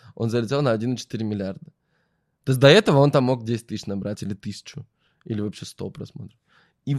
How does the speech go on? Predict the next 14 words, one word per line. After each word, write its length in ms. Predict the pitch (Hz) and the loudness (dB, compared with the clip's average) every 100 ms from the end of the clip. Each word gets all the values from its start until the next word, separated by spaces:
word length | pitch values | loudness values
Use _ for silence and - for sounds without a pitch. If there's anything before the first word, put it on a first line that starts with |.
| 135 | 2
он, 360 | 147 151 147 - | 6 6 6 2
и 100 | 135 | 8
он 160 | 147 143 | 8 8
говорит: 240 | 135 110 | 4 4
«Я 180 | 131 220 | 4 4
просто 360 | 208 202 196 | 4 2 2
вот... 240 | 127 110 _ _ _ - | -4 -6 _ _ _ -12
То 80 | |
есть, 120 | 127 - _ _ _ _ _ - - _ _ - | -12 -12 _ _ _ _ _ -20 -20 _ _ -18
вот 140 | 123 | -14
просто 280 | 160 190 143 | -12 -10 -6
мне 140 | 127 | -6
было 200 | 113 110 | -4 -6
интересно». 360 | 98 - - | -6 -10 -20